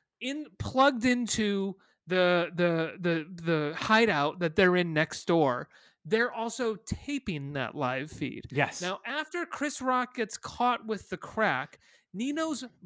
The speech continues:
Speaker 1: brother says to the camera on the belt, "We're gonna kill you now."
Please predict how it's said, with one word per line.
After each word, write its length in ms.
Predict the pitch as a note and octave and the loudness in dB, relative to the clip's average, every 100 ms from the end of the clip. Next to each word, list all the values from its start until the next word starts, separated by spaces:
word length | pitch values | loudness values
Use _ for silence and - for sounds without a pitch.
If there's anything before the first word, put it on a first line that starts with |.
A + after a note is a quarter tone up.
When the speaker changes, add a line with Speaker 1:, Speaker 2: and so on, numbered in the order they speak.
| D3 | -6
Speaker 1:
brother 840 | F#3 F3 F3+ C4+ G#3+ D#3 D3+ G#3+ - _ _ _ _ _ _ _ | -4 -2 0 0 2 2 2 0 -6 _ _ _ _ _ _ _
says 460 | - - A3+ G#3 F#3 - _ _ _ _ - | -8 2 4 4 0 -12 _ _ _ _ 4
to 240 | D#4+ E4+ | 8 8
the 160 | D4+ D#4+ | 6 0
camera 640 | - C#4 D4 C#4+ B3+ G#3+ G#3+ | 2 2 2 4 4 4 2
on 240 | A#3 A#3 | 0 0
the 100 | A3 | -2
belt, 460 | D#3+ A3+ D3 - - _ _ _ _ F#3+ | 2 2 2 -4 -16 _ _ _ _ 0
"We're 120 | A#3 | 0
gonna 160 | C#4+ | 0
kill 460 | C4 - - D4+ D4+ | -4 0 2 2 2
you 240 | G#3+ D3 | -2 -4
now." 440 | C3 A#2+ - - | -8 -14 -14 -16